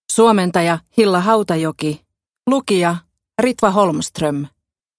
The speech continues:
kustantaja Sitruuna Kustannus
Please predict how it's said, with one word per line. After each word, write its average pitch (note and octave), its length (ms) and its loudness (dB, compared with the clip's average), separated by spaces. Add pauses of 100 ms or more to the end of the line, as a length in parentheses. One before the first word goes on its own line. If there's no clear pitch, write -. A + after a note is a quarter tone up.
kustantaja E3+ 760 0 (640)
Sitruuna F#3 520 0
Kustannus D#3 680 -4